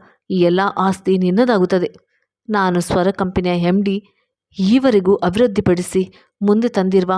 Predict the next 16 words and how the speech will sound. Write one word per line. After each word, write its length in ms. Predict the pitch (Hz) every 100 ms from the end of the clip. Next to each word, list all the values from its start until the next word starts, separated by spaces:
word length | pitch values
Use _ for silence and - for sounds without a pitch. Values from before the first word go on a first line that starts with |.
| 196 -
ಈ 140 | 196 190
ಎಲ್ಲ 260 | 185 196 233 277 - - - - _ - 208
ಆಸ್ತಿಯನ್ನು 720 | 208 254 - 220 185 185 196
ನಿನಗೆ 400 | 190 196 185 190
ಬಿಟ್ಟುಕೊಡ್ಬೇಕು. 800 | 202 196 277 240 170 185 180 196 - _ - - -
ನೀನು 240 | 214 196 185
ಕತರ್ನಲ್ಲಿ 600 | 226 214 220 196 185 190
ಕೊಲೆ 280 | - 180 262
ಆದ್ರೆ 400 | 202 175 185 180 - _ -
ಯಾರಿಗೂ 680 | 175 165 185 202 185 170 214
ಸಂಶಯ 400 | 185 175 196 175
ಬರುವುದಿಲ್ಲ. 380 | 170 175 175 190 - _ _ _ -
Sorry 420 | - 165 151 180
my 200 | 175 170
daughter, 400 | 170 170 180 175 -
ಸ್ವರ. 340 | - - 175